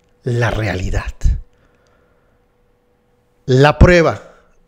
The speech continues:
de la puñalada, aquí a continuación.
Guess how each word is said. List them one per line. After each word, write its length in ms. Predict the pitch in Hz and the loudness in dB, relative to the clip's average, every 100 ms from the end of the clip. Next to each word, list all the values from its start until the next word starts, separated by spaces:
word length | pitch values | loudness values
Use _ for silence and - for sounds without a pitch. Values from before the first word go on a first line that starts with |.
| _ _ | _ _
de 120 | 123 | -2
la 140 | 120 - | 0 2
puñalada, 760 | 139 131 139 165 190 269 - - - _ _ - - _ - | 0 2 2 2 0 -6 -12 -20 -20 _ _ -20 -20 _ -8
aquí 440 | 120 - 135 151 - _ _ _ _ - | -8 -4 -4 -4 -10 _ _ _ _ -10
a 180 | 117 - | -10 -6
continuación. 880 | 110 98 107 101 - 170 254 220 | -6 -2 -2 -2 0 0 -2 -10